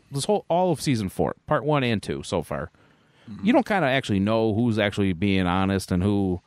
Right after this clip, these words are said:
Speaker 2: Yeah.
Speaker 1: Everybody's kinda playing everybody at this point. So, like, you don't know if he said that to kinda keep himself alive or whatever. I always kinda believed him,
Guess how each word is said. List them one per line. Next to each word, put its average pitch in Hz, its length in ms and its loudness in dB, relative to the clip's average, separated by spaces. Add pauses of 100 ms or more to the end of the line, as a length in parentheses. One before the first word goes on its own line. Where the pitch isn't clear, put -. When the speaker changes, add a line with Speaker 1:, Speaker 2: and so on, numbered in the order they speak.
(420)
Speaker 2:
Yeah. 90 280 -6
Speaker 1:
Everybody's 131 480 0
kinda 127 220 -2
playing 127 320 -2
everybody 127 500 0
at 120 100 -4
this 131 160 -2
point. 135 320 -2 (1600)
So, - 120 -6
like, 123 140 -2
you 196 80 0
don't 139 140 0
know 117 120 2
if 123 100 -4
he 135 120 -2
said 127 240 -2
that 131 220 -2
to 107 100 -4
kinda 104 240 0
keep 117 180 -2
himself 95 380 -2
alive 151 640 0
or 98 80 0
whatever. 110 380 0 (100)
I 135 180 2
always 147 260 0
kinda 135 320 0 (200)
believed 120 400 0
him, 143 260 0